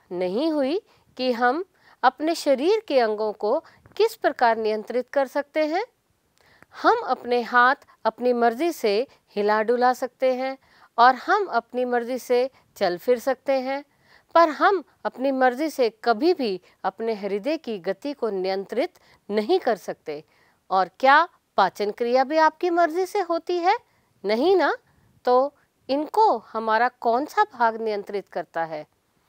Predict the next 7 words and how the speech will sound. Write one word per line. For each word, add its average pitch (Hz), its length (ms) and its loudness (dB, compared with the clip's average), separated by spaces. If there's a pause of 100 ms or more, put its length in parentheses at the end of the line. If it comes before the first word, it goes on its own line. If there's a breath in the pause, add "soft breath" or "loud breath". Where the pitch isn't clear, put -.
(360 soft breath)
चलिए 269 440 0 (280)
ये 370 180 0
जानने 220 420 0
की 226 140 -10
कोशिश 202 380 -8
करते - 320 -12
हैं। 156 260 -16